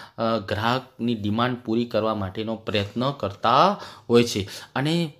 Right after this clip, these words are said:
વેચનાર અથવા ઉત્પાદક જે છે વધુ નફો કરવાના હેતુથી જ વસ્તુઓ અને સેવાઓ જે છે અલગ અલગ પ્રકારની બજારમાં લઈ આવે છે. જેમ પોતાની ચીજવસ્તુ અને સેવાઓ ક્વોલિટીવાળી હશે, વેરાયટીવાળી હશે,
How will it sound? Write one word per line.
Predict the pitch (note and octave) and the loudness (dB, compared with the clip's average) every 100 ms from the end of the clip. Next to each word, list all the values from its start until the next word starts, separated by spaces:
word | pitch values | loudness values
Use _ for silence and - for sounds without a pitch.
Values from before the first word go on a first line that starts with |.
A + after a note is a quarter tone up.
| - | 0
વેચનાર | A2+ A2 D3+ E3 F3 | 0 0 0 0 0
અથવા | A#2+ - C3 | -4 0 0
ઉત્પાદક | A#2 A#2 C3+ C3+ B2 | 0 -2 2 2 2
જે | A2+ G#2+ | 0 -2
છે | G#2+ C#3+ | -2 -4
વધુ | B2 G#2 C#3 C3+ G2+ - - - - | -2 -4 -4 -6 -8 -14 -20 -20 -2
નફો | A2+ A2+ D#3 D#3 | 2 4 4 2
કરવાના | D#3 A#2 A2+ A2 A2+ A2 | 2 0 0 -4 -4 -4
હેતુથી | F#2 G2+ A2+ G#2+ G#2+ F3 | -6 -8 -6 -8 4 4
જ | - - - - | 4 -6 -20 -4
વસ્તુઓ | G#2+ A#2+ - D3 D3+ | -2 -2 -2 0 0
અને | - A2+ A2+ | 0 -4 -4
સેવાઓ | G2+ - A#2 A#2 B2 A#2+ | -6 -4 2 4 6 6
જે | A2 G#2 | 2 -2
છે | - | -6
અલગ | - - F3+ C#3+ | -4 4 6 6
અલગ | B2+ G#2+ G#2+ | 4 0 -4
પ્રકારની | A2 G#2 G#2 F#2+ | -8 -6 -6 -4
બજારમાં | G2 G2+ F#2 E2+ | -4 -6 -8 -8
લઈ | F#2+ G2+ | -6 -4
આવે | F2 F2+ F2+ | -4 -4 -6
છે. | - F2+ - - - - - | -6 -8 -10 -14 -14 -16 -6
જેમ | - B2+ D#3 F3+ F3+ - - - - | 2 6 6 6 2 -4 -18 -14 -2
પોતાની | C3+ C#3 C3+ C#3+ | 0 2 0 0
ચીજવસ્તુ | C#3+ - C3 A#2 A#2+ B2 - | -4 -6 -6 0 0 0 -2
અને | - A#2+ A#2 | -2 -2 -2
સેવાઓ | A#2+ A#2 A2+ A#2 A2+ A#2 - | -4 0 4 4 4 0 -4
ક્વોલિટીવાળી | - _ - D#3 D#3 D3 A#2 G#2+ G2+ | -12 _ 6 8 8 4 0 -2 -2
હશે, | G2 G#2+ F#2+ | -4 -6 -2
વેરાયટીવાળી | G#2 B2 D#3 D#3 A#2+ A2 G#2 | 0 2 0 -4 -4 -2 -4
હશે, | G2+ G2 G2 F#2+ | -8 -8 -10 -10